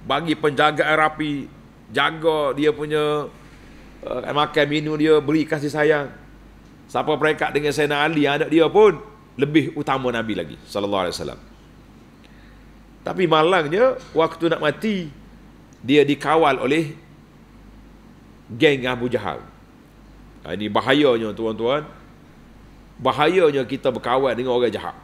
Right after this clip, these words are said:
Patutnya Abu Jahal kata, "Beres lah. Moga mu nak mati dah, ikut lah, ikut lah anak saudara mu tu." Tak? Tak. Dia pergi kawal rumah Nabi. Tak benar Nabi kita ajar mengucap. Nabi ajar apa saudara dia?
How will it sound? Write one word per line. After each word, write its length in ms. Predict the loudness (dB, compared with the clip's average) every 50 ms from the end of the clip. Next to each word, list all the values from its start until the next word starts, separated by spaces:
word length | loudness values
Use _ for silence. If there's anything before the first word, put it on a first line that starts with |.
| -20 -20 -20 -20 -20 -20 -20 -20 -20 -20 -20 -20 -20 -20 -20 -20 -20 -20 -20 -20 -20 -20 -20 -20 -20 -20 -20 -20 -20 -20 -20 -20 -20 -20 -20 -20 -20 -20 -20 -20 -16 -8 -6
Patutnya 400 | -4 -4 -4 -4 -4 -2 -2 -2
Abu 160 | 0 0 0
Jahal 320 | 0 0 -2 -4 -6 -6
kata, 80 | -6 -4
"Beres 280 | -2 -2 0 0 -2 -2
lah. 440 | -2 -2 0 0 -2 -2 -4 -8 -14 -20 -20 -20 -20 -20 -20 -20 -20 -20 -20 -20 -20 -20 -16
Moga 200 | -10 -4 -2 -2 0
mu 80 | 0
nak 120 | -2 -2 -2
mati 240 | -4 -2 -2 0
dah, 120 | 2 2 2
ikut 200 | 2 2 0 0
lah, 200 | 0 2 2 2 2
ikut 240 | 2 2 2 0
lah 120 | 2 2 0
anak 160 | -2 -2 -2
saudara 240 | 0 0 2 2 0 -2
mu 120 | -2 -4
tu." 240 | -2 -2 -2 -2 -4 -8 -14 -20 -14 -8
Tak? 260 | -6 -4 -4 -6 -8 -12 -18 -20 -20 -20 -20 -10
Tak. 640 | -4 0 2 4 4 6 6 4 4 2 0 -4 -4
Dia 120 | -2 0 0
pergi 120 | 0 0
kawal 360 | 0 2 2 2 4 2 2 2
rumah 200 | 0 0 -2 -2 -2
Nabi. 320 | -2 -2 -4 -6 -8 -8
Tak 240 | -6 -6 -6 -4 -4
benar 280 | -2 -2 0 0 0 -2
Nabi 240 | -2 -2 -2 -4
kita 280 | -6 -4 -2 -2 -2 0
ajar 160 | 0 -2 -4
mengucap. 320 | -4 -4 -4 -4 -4 -6 -8 -10 -18 -20 -20 -18 -18 -18 -18 -20 -20 -20 -20 -20 -20 -20 -20 -20 -20 -20 -20 -20 -20 -20 -20 -20 -20 -20 -20 -20 -20 -20 -20 -20 -20 -20 -20 -20 -20 -20 -20 -20 -20 -8 -2
Nabi 320 | 0 0 2 4 4 6
ajar 280 | 6 6 4 2 2 2
apa 120 | 0 0
saudara 200 | 0 0 0 2 2
dia? 160 | 2 2 0